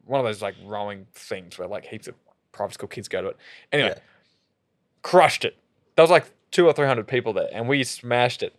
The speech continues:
Speaker 2: Yeah.
Speaker 1: And then he was like, "We should keep doing this." I was like,
Speaker 2: Yeah,
Speaker 1: "Yeah, man."
Speaker 2: yeah.
Speaker 1: So we, and then I created my first company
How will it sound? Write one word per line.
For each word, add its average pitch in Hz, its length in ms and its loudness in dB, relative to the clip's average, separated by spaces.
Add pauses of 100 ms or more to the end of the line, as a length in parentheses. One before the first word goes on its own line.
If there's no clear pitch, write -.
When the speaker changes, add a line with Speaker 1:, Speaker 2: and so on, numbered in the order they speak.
(200)
Speaker 2:
Yeah. 101 200 -6
Speaker 1:
And 127 160 2
then 127 160 4
he 123 60 2
was 120 120 -2
like, 107 180 0
"We 180 120 2
should 131 180 -8
keep 135 180 -4
doing 208 240 8
this." 101 180 -8
I - 20 2
was 123 100 0
like, 143 100 2
Speaker 2:
Yeah, 147 120 6
Speaker 1:
"Yeah, 247 160 8
man." 127 80 4
Speaker 2:
yeah. 175 160 6
Speaker 1:
So 160 140 0
we, 139 260 -2
and 127 100 -4
then 151 120 2
I 135 80 6
created 131 320 4
my 113 120 0
first 120 280 2
company 120 500 -4